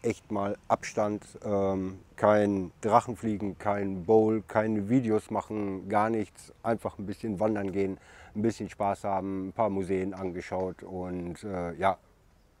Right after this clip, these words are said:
Abstand halt, ne? Ähm, es musste einfach sein. Und jetzt starten wir wieder durch. Der Luca wird in den nächsten Videos auch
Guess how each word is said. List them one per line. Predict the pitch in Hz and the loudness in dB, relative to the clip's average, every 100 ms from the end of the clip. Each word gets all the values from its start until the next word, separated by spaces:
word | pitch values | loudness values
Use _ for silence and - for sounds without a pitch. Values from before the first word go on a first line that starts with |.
| _ _ _ _ _ _ _ - _ | _ _ _ _ _ _ _ -20 _
Abstand | 117 - 90 82 - | 0 0 -8 -10 -10
halt, | 85 - | -12 -8
ne? | 107 120 - - | -6 -6 -8 -2
Ähm, | 107 101 98 95 - - - - - - - - _ _ - | 0 0 -2 -6 -12 -20 -20 -20 -20 -20 -20 -20 _ _ -6
es | - | 10
musste | 151 - 98 | 10 10 2
einfach | 95 92 | 0 -4
sein. | - 92 98 98 - _ | -6 -4 -4 -6 -16 _
Und | 107 110 113 110 113 - - _ _ _ - | 12 12 12 10 6 0 -20 _ _ _ 10
jetzt | 113 160 - - - - - _ | 12 12 12 -16 -16 -20 -20 _
starten | - - 120 - | -2 4 4 4
wir | 104 | 2
wieder | 104 98 | 4 4
durch. | 113 143 - - _ - - - _ _ _ _ _ _ - | 4 4 0 -20 _ -20 -20 -20 _ _ _ _ _ _ 0
Der | 110 | 4
Luca | 110 - 123 | 4 6 4
wird | 110 110 | 2 0
in | 113 | -2
den | 101 | -2
nächsten | 104 104 - 101 | -4 -4 -6 -6
Videos | 104 101 - - | -2 -4 -6 0
auch | 110 113 | 4 4